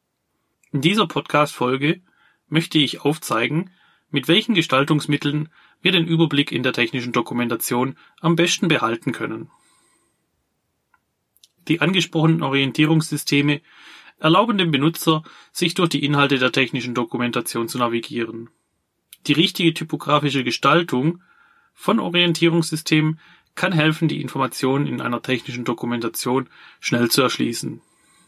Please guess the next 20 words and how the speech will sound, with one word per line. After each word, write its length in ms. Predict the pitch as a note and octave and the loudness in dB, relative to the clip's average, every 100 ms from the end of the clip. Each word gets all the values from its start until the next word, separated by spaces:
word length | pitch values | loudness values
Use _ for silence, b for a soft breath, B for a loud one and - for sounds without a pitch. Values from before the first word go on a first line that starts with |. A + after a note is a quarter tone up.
| b _ _ | b _ _
Wie 160 | C#3 D#3+ | 2 4
lenkt 300 | D#3+ G#3 D#3+ | 4 2 2
man 120 | D3+ | 2
am 100 | C3 | 4
besten 320 | B2 - - | 2 2 -2
die 100 | - | -6
Aufmerksamkeit 760 | - - B2 - B2 - A#2+ A#2+ | -4 0 0 2 2 2 -2 -2
des 140 | A2+ | -2
Benutzers 420 | A#2 A#2 - A2 | 0 0 0 -2
auf 160 | A#2+ A2 | 0 0
die 100 | B2+ | 2
jeweiligen 400 | A#2 A2+ A2+ G2+ | 4 4 4 4
Inhalte 580 | A2+ G#2+ A#2+ A2+ A2+ - B B B B B - | 2 0 0 0 -4 -6 B B B B B -4
der 100 | A2+ | 0
technischen 440 | B2 A2+ A2 A#2 | 0 0 -2 0
Dokumentation? 920 | A2+ - A#2+ A2+ A#2 A2+ B2+ A#2+ C3+ - _ _ _ _ _ B B B B B B | 0 0 0 0 0 0 -2 -4 -6 -14 _ _ _ _ _ B B B B B B
Schauen 300 | - - E3+ | -4 0 2
wir 60 | F#3+ | 2
uns 160 | D#3+ | 2
dazu 460 | - D3 - D3+ | 2 2 2 0